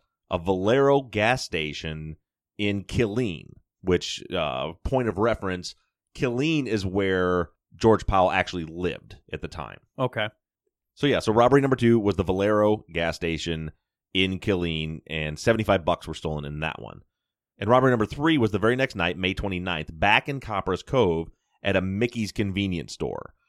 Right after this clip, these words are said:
Speaker 1: And this was the biggest haul out of all five. There was five hundred and twenty-two dollars stolen out of the Mickey's in Copperas Cove. So, so real quick, we got robbery one, Copperas Cove, Texaco. Robbery two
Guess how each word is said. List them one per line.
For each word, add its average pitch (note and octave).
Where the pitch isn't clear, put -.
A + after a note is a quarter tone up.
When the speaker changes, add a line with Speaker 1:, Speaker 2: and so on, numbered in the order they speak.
Speaker 1:
And E2+
this D#3
was E3
the B2+
biggest A#2+
haul A2+
out F#2+
of F2
all F2+
five. C#2+
There C2+
was D2
five G2
hundred G2
and F2
twenty-two G#2+
dollars E2
stolen D#2
out E2
of D2+
the D2+
Mickey's F2
in D2+
Copperas D#2+
Cove. C2
So, E2+
so G#2
real G#2+
quick, A2
we G2+
got F2
robbery F#2
one, B2
Copperas F#2+
Cove, E2+
Texaco. G2+
Robbery E2
two A2